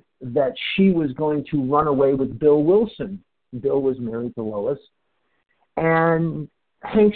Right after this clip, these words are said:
started to drink again, and he started going up and down the Eastern Seaboard, and he started telling groups of A A not to send their money into the central office, that Bill was a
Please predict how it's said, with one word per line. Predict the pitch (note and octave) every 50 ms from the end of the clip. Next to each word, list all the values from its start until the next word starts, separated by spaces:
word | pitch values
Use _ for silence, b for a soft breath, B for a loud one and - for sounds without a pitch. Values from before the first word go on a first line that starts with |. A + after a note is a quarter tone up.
| -
started | - G#3 G3 G3 G3 F#3+ G3
to | G3
drink | F3 C#3 E3+ G3 A3 A#3+ A3+
again, | - C3 G#2 C3+ B2 B2+ B2 A#2 - _ _ _ _ _ _ _ _ _ -
and | D3+ C#3
he | D#3+ F3 E3 -
started | - F#3 F#3 F3+ F3 D#3 C3
going | F3 F3+ F#3 F#3 F3+ F3 -
up | F3 F3+ - -
and | E3+ D#3+
down | D3 D#3+ D#3+ E3 E3 E3
the | D#3+ D3+ - F3
Eastern | F3+ E3 - - F3 E3 D#3+ D3 - - -
Seaboard, | F#3+ G3+ F#3+ D3 C#3 B2 A2 G2 - - - _ _ _ b b b b b b b b
and | E3+ E3+
he | F3+ F#3+ F3 -
started | - A3+ G#3+ G#3 G3 F3 - - - -
telling | - G#3 A#3 B3 A#3 G3 D#3+ C#3+
groups | B2 C3 C3 C3+ C3+ C3 C3+ -
of | - C3 - - -
A | C3 C3 C3 C3 -
A | C3 C3 C3 C#3 C3+ - _ _ -
not | D#3+ E3 F#3+ G3 A3+ A3+ -
to | - G3+ - - -
send | G3+ G3 G3 F#3+
their | F#3 E3+ D#3+
money | D#3+ D#3 E3 F3+ F3 F3 F3 E3 E3
into | F3 F3 E3+ - E3+
the | C#3 D3 C#3+ - -
central | F3+ E3+ E3+ E3 - E3+ D#3 D#3+ D#3
office, | D#3+ F3 - - D3+ C#3 - b b b b _
that | F3+ F3 D3 C#3 B2+ A#2
Bill | F#3+ G3+ A3+ B3+ C4+ C4+
was | A3+ G#3+ G3
a | F#3+ -